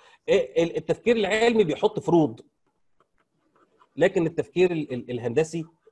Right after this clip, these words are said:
المفروض منه ريكوايرمنت، متطلبات. اللي بيحصل بعد كده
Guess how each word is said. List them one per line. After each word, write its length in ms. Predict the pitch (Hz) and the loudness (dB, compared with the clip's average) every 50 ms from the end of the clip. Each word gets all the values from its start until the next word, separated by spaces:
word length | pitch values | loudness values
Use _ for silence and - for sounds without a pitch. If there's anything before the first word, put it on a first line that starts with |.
| _ _ - | _ _ -12
المفروض 300 | 123 117 - 151 156 139 | -10 -8 -6 -4 -4 -2
منه 220 | 151 165 165 151 | 0 0 2 2
ريكوايرمنت، 640 | 135 123 127 139 143 143 139 127 110 110 107 - - | 2 2 4 4 6 6 6 4 2 -2 -6 -8 -6
متطلبات. 760 | 127 123 127 - 127 117 123 120 127 139 127 107 - - _ _ _ _ _ _ _ _ _ - | -8 -8 -6 -6 -6 -4 -2 0 2 2 2 2 0 -6 _ _ _ _ _ _ _ _ _ -6
اللي 120 | 160 180 175 | -4 -2 2
بيحصل 440 | 202 254 262 - - 226 220 202 156 | 2 2 2 2 0 -2 0 0 0
بعد 260 | 160 156 147 135 139 | 0 0 0 0 0
كده 360 | - 185 190 208 208 208 | 0 2 2 2 0 -2